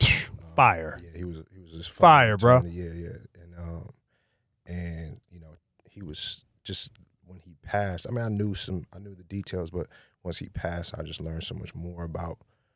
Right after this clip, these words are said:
Speaker 2: his life and the things that he did and just how, you know, he was studying on the bus to games. He was studying on the bus to study law, you know. And so, uh, I have all that in me, you know what I mean? Just
Speaker 1: Absolutely.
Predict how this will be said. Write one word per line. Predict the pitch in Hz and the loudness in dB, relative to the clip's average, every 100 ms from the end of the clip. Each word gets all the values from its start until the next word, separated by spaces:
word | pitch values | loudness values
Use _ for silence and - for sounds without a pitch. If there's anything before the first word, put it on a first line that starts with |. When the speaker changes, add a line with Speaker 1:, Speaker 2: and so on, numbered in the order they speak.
| _ _ _ | _ _ _
Speaker 2:
his | - - | -16 -14
life | - - 85 82 | -12 -10 -10 -10
and | 82 | -10
the | - | -12
things | - 87 | -16 -16
that | 82 85 | -14 -12
he | 87 - | -14 -10
did | 90 90 85 | -6 -6 -6
and | 85 82 | -8 -10
just | 85 82 | -12 -10
how, | - 85 85 82 _ _ _ _ _ _ | -6 -4 -4 -6 _ _ _ _ _ _
you | 87 | -20
know, | 87 | -20
he | 92 | -20
was | 85 - | -14 -8
studying | - - 95 85 85 82 85 _ _ _ _ - | -6 -4 -4 -2 -4 -6 -8 _ _ _ _ -14
on | 85 80 | -10 -10
the | 78 | -12
bus | 80 98 92 - | -12 -8 -8 -10
to | - | -12
games. | 80 85 87 87 78 - | -12 -6 -4 -2 -6 -8
He | |
was | 82 - | -12 -12
studying | - 87 82 80 | -8 -8 -6 -8
on | 80 | -8
the | |
bus | 82 85 80 - | -10 -10 -10 -10
to | - | -12
study | 80 - 80 80 | -12 -10 -12 -10
law, | 80 80 - - _ | -10 -10 -12 -16 _
you | 92 | -20
know. | 85 87 92 _ - | -20 -20 -20 _ -20
And | 82 | -18
so, | - 80 76 _ _ _ _ | -12 -10 -12 _ _ _ _
uh, | 82 78 78 73 - _ _ - | -10 -6 -6 -8 -14 _ _ -10
I | 87 | -8
have | 85 82 | -6 -8
all | 80 | -8
that | 80 80 | -8 -8
in | 78 | -8
me, | 80 82 76 - | -8 -10 -12 -20
you | 82 | -14
know | |
what | 85 | -10
I | |
mean? | 85 87 87 | -8 -8 -2
Just | 120 | 2
Speaker 1:
Absolutely. | 117 - 135 160 107 | 4 8 8 8 6